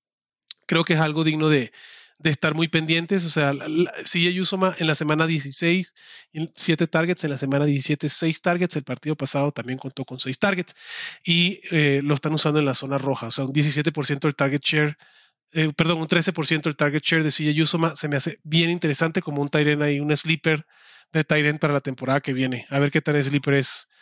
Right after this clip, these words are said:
a la altura de los drafting del veinte veintidós. Pero bueno, en el partido de los Titans contra, contra los Bengals, yo sí creo que van a ser los Titans. Ya hay muchos que están creyendo que, que Cincinnati va a ganar el juego. Yo no lo pienso así. Me encanta que Cincinnati tuvo treinta y un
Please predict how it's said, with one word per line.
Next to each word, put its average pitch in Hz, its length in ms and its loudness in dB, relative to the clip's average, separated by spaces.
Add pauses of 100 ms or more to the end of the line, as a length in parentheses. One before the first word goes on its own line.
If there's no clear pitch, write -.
(280)
a 151 100 -4
la 147 80 2
altura 143 260 -2
de 139 40 2
los 123 200 -6
drafting 139 360 0
del 127 140 -2
veinte 131 240 0
veintidós. 110 440 -2 (260)
Pero 220 180 4
bueno, 226 140 2
en 226 120 2
el 226 120 2
partido 247 460 4
de 214 100 6
los 170 380 -2
Titans 196 440 0
contra, 143 600 0
contra 147 260 -2
los 139 120 2
Bengals, 165 460 0
yo 160 220 0
sí 160 100 0
creo 156 200 0
que 143 100 -4
van 135 120 0
a 147 60 2
ser 147 140 2
los 143 100 -2
Titans. 196 320 -2
Ya 156 140 2
hay 156 100 2
muchos 160 320 -4
que - 80 -8
están 139 160 -4
creyendo 147 340 2
que, 120 200 -4 (400)
que 170 120 0
Cincinnati 170 560 0
va 175 100 4
a - 20 0
ganar 165 420 0
el 147 160 -4
juego. 180 400 2
Yo 156 160 0
no 156 100 2
lo 151 120 0
pienso 147 220 0
así. 180 260 2
Me 160 100 0
encanta 160 320 0
que 160 80 -2
Cincinnati 151 420 -2
tuvo 156 220 0
treinta 143 260 0
y 143 120 2
un 151 200 2